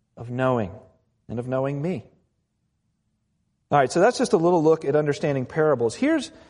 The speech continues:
the second thing we're gonna look at, and it's this idea in response to this question, if Jesus is truly God, why doesn't everyone follow him? And here's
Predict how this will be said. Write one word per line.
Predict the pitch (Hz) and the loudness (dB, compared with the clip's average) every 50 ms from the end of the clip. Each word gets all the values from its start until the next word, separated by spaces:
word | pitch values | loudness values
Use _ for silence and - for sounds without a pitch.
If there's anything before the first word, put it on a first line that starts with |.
| _ _ | _ _
the | - 160 | -4 -4
second | - - 220 233 - 220 196 | 0 0 0 0 0 -2 -2
thing | - 185 165 156 | -2 -2 0 0
we're | 151 135 | -2 0
gonna | 151 143 135 | 0 0 0
look | 143 202 277 285 - | 0 0 -2 0 0
at, | 151 135 131 131 - 185 | 2 2 2 2 0 0
and | 185 214 | 0 0
it's | 226 214 - | -2 -2 -2
this | - 226 - - | -4 -2 0 2
idea | 214 185 170 160 202 254 247 | 0 0 0 -2 -2 -2 -2
in | 220 190 | -2 -2
response | 170 - - - 202 208 214 214 | -4 -4 -4 -2 -2 -2 -2 -2
to | - | -2
this | 180 175 165 | -4 -4 -2
question, | - - 220 202 - 202 165 - | 0 0 0 0 0 -6 -8 -6
if | 170 156 - - | -6 -6 -6 -6
Jesus | 139 151 202 254 269 339 - 233 | -4 -2 -2 -2 -2 -2 -2 -2
is | 202 | -4
truly | - - - 208 190 180 165 | -4 -2 -2 0 0 0 2
God, | 156 190 196 180 170 160 | 2 4 4 4 4 2
why | 156 147 151 156 190 233 | 2 2 4 4 4 2
doesn't | 185 180 170 160 175 180 | 2 0 0 0 -2 -4
everyone | 151 165 160 165 165 156 151 147 139 | -2 -2 -2 -2 -2 -4 -4 -6 -6
follow | - - 196 202 240 240 214 165 | -6 -4 -4 -2 0 0 -2 -2
him? | 131 139 135 139 | -4 -6 -6 -6
And | 135 135 | -6 -4
here's | 147 220 226 233 208 - | -2 -2 -2 -2 -4 -6